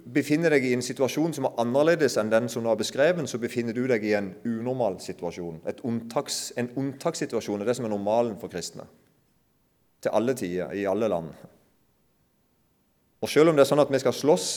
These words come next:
imot, eh, selv om det er sånn at vi skal, vi skal slåss imot forfølgelse, vi skal, vi skal prøve å legge til rette, ikke sant, for at folk skal få lov til å,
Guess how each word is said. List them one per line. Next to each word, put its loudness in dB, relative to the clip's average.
imot, 0
eh, 6
selv 6
om 2
det 4
er 4
sånn 2
at 0
vi -8
skal, 2
vi 0
skal 0
slåss 4
imot 0
forfølgelse, 4
vi -4
skal, 6
vi -4
skal 4
prøve 6
å 8
legge 6
til 2
rette, 0
ikke -2
sant, 0
for 4
at 0
folk 2
skal 2
få 2
lov 4
til 4
å, 4